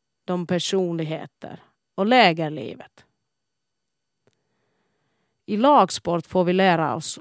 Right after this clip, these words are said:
om olika typer av individer, personligheter och hur vi blir ett lag som spelar tillsammans och för varandra. Som en tränare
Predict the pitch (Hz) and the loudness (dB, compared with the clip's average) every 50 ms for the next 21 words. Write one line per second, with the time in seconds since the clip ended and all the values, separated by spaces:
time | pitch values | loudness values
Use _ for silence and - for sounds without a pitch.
0 | - - 175 170 - - - 226 247 226 185 170 - - 165 - - 175 170 160 | -16 -14 -12 -12 -10 -6 -6 -4 -4 -4 -4 -6 -8 -10 -12 -8 -6 -8 -8 -6
1 | - 160 165 - - 185 180 180 165 165 160 208 214 190 - - - - - - | -8 -10 -10 -8 -6 -6 -6 -4 -4 -4 -2 0 -2 -2 -2 -4 -12 -20 -20 -20
2 | _ _ _ _ _ _ _ _ _ _ _ - 185 180 - - 247 233 202 175 | _ _ _ _ _ _ _ _ _ _ _ -8 -6 -6 -4 -4 -4 -2 -2 -4
3 | 165 160 147 160 - 175 _ _ - - - - _ _ _ _ _ _ - 185 | -4 -6 -8 -10 -12 -14 _ _ -20 -20 -20 -20 _ _ _ _ _ _ -10 -8
4 | 175 147 147 214 254 262 220 180 165 170 170 165 170 175 180 175 170 - 240 240 | -8 -6 -4 -2 2 2 2 2 2 -2 -4 -2 -2 -2 -2 -2 -2 -4 -8 -12
5 | 160 - - - 185 196 214 208 - - - - - _ _ _ - - - 165 | -12 -12 -10 -6 -4 -4 -2 -4 -4 -6 -10 -14 -20 _ _ _ -16 -14 -10 -10
6 | 165 - - - - 190 185 175 170 - - 165 - - - 240 233 202 175 160 | -10 -10 -8 -2 2 2 2 2 0 -4 -6 -8 -6 0 2 2 2 2 0 -4
7 | 156 127 131 151 - - _ _ - 185 175 - - - - - - - 254 247 | -6 -8 -10 -12 -14 -16 _ _ -4 -4 -4 -4 -8 -20 -20 -6 2 6 6 6
8 | 202 165 - 147 143 _ _ - - 156 151 160 156 143 - - - - - _ | 6 4 -2 -8 -14 _ _ -16 -12 -10 -10 -10 -10 -12 -14 -18 -20 -20 -20 _
9 | _ _ _ _ _ _ _ _ _ _ _ _ - - 202 196 196 180 - 196 | _ _ _ _ _ _ _ _ _ _ _ _ -10 -6 -4 -4 -4 -4 -2 0
10 | 247 247 233 208 208 220 247 247 190 160 151 | 2 4 4 4 2 2 0 0 0 -4 -8